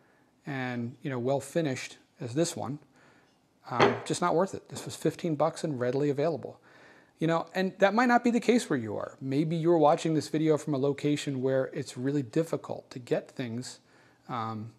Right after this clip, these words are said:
you know, just standard tools, uh, you know, maybe due to proximity to, you know, hardware store or, you know, shipping hubs, whatever. If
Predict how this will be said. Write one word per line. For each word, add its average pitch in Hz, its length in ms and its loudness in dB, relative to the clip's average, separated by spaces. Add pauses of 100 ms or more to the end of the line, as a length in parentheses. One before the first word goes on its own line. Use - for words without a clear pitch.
(320)
you 131 80 -4
know, 113 80 -6
just 123 200 -6
standard 143 400 2
tools, - 540 -4
uh, 110 340 -6 (200)
you 156 80 -10
know, 107 80 -8
maybe 120 320 -8 (120)
due 143 140 0
to 127 80 -2
proximity 156 640 -2
to, 117 420 -8 (600)
you 127 80 -10
know, 117 80 -6
hardware 160 360 4
store 147 680 2
or, 120 460 -4
you 135 80 -10
know, 113 100 -12
shipping 160 360 -2
hubs, 135 440 -2
whatever. 143 380 4 (500)
If - 160 -6